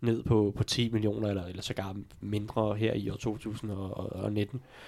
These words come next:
Men det er klart, at de skal også, men, men de, de har vist også mulighed at ramp, øh,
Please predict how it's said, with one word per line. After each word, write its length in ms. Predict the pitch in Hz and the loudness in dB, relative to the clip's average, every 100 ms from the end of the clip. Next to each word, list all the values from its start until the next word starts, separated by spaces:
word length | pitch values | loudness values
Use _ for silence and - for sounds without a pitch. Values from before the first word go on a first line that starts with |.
| - - | -18 0
Men 60 | 117 | 2
det 60 | |
er 40 | 117 | 8
klart, 200 | 131 120 | 8 8
at 80 | 113 | 6
de 60 | |
skal 180 | 117 127 | 4 6
også, 280 | 104 - 110 | 4 2 -2
men, 120 | 110 | -2
men 120 | 113 | 0
de, 140 | 110 127 | 0 0
de 220 | - 131 | 6 12
har 160 | 131 131 | 12 12
vist 140 | 113 | 10
også 180 | 131 127 | 8 8
mulighed 320 | 123 127 117 | 6 6 6
at 80 | 113 | 6
ramp, 260 | 110 110 113 | 6 4 2
øh, 180 | 107 | 0